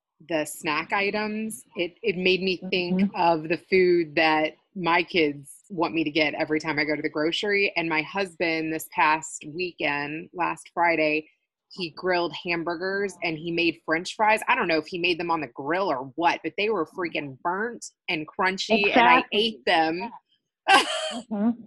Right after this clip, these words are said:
Speaker 1: just
Speaker 2: Oh, yeah, 'cause
Speaker 1: because
Speaker 2: they're good. You gotta go for it.
Speaker 1: <laughs> 'Cause they were all eating them, right?
Speaker 2: Yes. See, I don't know if you all have one. Um, it's called Five Guys.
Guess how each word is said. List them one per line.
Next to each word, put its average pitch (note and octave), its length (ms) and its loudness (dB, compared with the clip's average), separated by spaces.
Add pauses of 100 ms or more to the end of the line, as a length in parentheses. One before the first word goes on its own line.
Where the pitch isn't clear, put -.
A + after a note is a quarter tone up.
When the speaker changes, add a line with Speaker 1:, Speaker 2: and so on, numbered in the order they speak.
(300)
Speaker 1:
just D#4+ 420 4
Speaker 2:
Oh, G#4+ 200 8
yeah, D#4+ 140 8
'cause G4+ 140 8
Speaker 1:
because C4 160 8
Speaker 2:
they're F4 160 8
good. D#4+ 360 2
You C4+ 140 -18
gotta D#4+ 320 0
go F4+ 300 -8
for F3+ 260 -8
it. - 120 -12 (360)
Speaker 1:
<laughs> - 1500 -2 (520)
'Cause A#3+ 160 0
they D4 120 6
were C#4+ 140 4
all A#3+ 240 8
eating A#3 200 2
them, B3 240 0
right? C#4+ 400 2 (1040)
Speaker 2:
Yes. B3 460 -10 (720)
See, C#4 100 6
I C4+ 140 6
don't D#4+ 140 10
know D#4 120 10
if D4+ 100 4
you B3+ 180 10
all B3 140 10
have B3 340 4
one. B3 440 10
Um, G3+ 160 8
it's G#3+ 120 4
called G#3 320 4
Five A3 340 6
Guys. A3+ 400 8